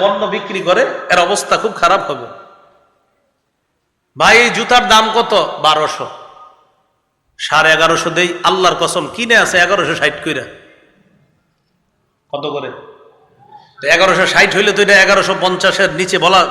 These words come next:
ঠিক হইবে না আমার। আর এগারোশো ষাট কিনে আছে, তো বলতে হলে আমার এগারোশো ষাটের উপরে বলতে হবে। এখন আপনি এই যে কসম করলেন এগারোশো ষাট করে কিনা, তাই বারোশো বেচবেন, বেক-, বিক্রি করলেন।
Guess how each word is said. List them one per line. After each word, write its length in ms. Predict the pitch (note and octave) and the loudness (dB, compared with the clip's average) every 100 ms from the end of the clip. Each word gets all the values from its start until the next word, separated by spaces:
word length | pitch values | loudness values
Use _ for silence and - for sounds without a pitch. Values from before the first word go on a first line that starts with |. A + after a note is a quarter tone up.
| - | -4
ঠিক 120 | E3+ E3+ | -4 -2
হইবে 160 | F3 | 0
না 80 | D3+ | 0
আমার। 200 | B2+ A#2 - - - - - | -2 -6 -14 -20 -20 -10 -2
আর 80 | F3+ | 2
এগারোশো 360 | G3+ A#3 G3+ | 4 4 2
ষাট 240 | - A3+ - - | 4 4 2 0
কিনে 220 | B3 B3+ | 4 6
আছে, 240 | F#3 - - - - - | 6 2 -10 -14 -18 -6
তো 80 | D#3+ | 0
বলতে 280 | D#3 F4 B3+ | 4 4 6
হলে 160 | A3 B3 | 6 6
আমার 160 | A#3 | 6
এগারোশো 320 | A#3+ A#3+ G#3+ A3+ | 6 4 2 2
ষাটের 300 | A3 A3+ A#3 | 0 0 0
উপরে 220 | B3 A3+ | 2 2
বলতে 260 | G3+ E3 | 0 0
হবে। 200 | D3+ - - - - - - - _ _ _ _ _ _ _ _ - | -4 -6 -12 -18 -20 -20 -20 -20 _ _ _ _ _ _ _ _ -2
এখন 200 | E3 A3+ | 2 4
আপনি 240 | B3+ B3 C#4 | 4 4 4
এই 60 | |
যে 120 | C4 C4+ | 4 2
কসম 280 | B3+ - C#4+ | 0 2 -2
করলেন 360 | C4 C4 B3+ B3+ | 2 2 4 4
এগারোশো 400 | A#3+ B3 A3 G#3+ | 4 4 2 0
ষাট 220 | G3 A#3 - | 2 0 0
করে 180 | B3 A3+ | 0 2
কিনা, 260 | A#3 A3 | 2 0
তাই 180 | G#3 G#3 | 2 2
বারোশো 320 | F3+ G3 G3 G3+ | 2 2 0 0
বেচবেন, 400 | F3+ D#3+ F3+ C#3+ - C#3 | 0 0 -2 -2 -8 -2
বেক-, 240 | G3 G3 G3 | 0 0 -6
বিক্রি 260 | G#3+ G3+ | -4 -4
করলেন। 340 | E3 D3+ C#3+ | -4 -4 -4